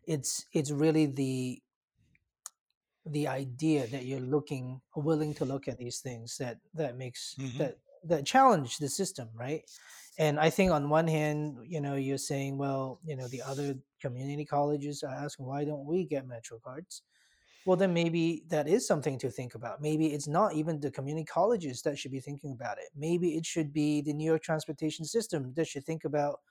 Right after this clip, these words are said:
Speaker 1: "Hold on a second." Because of the way that our fabric is in this city, in this community, that there are kids, there are certain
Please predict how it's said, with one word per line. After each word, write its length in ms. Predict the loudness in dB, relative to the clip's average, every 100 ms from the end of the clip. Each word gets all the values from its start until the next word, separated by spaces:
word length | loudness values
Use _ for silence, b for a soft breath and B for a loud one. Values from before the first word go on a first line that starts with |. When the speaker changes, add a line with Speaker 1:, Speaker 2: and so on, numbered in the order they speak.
| _ _ _
Speaker 1:
"Hold 220 | 4 6
on 100 | 4
a 60 | 2
second." 640 | 2 2 -2 -18 -20 -20 _ _ _ _ _ -2
Because 500 | 0 8 10 10 8
of 500 | 6 4 -6 -16 -20 _ _ _ _ _ _ _ _
the 80 | 0
way 440 | 2 8 10 12 12
that 240 | 12 12
our 200 | 10 8
fabric 800 | 2 8 10 12 10 8 2 0
is 480 | 2 2 2 -2 -2
in 240 | -2 0 2
this 420 | 2 2 -4 -6
city, 680 | -4 -2 2 2 2 -4 -12 _ _ _ _ -8
in 160 | -4
this 260 | 0 0 0
community, 840 | -4 -4 -2 -2 -2 -4 -10 -12 -18 _ _ _ _ _ _ _ -6
that 440 | 2 4 4 2 _ _ _ 0
there 280 | 4 6 6
are 560 | 8 10 8 6 -4 -12 _ _ _
kids, 400 | 4 4 6 -2
there 200 | 4 4
are 300 | 6 6 4
certain 540 | 2 2 2 2 -4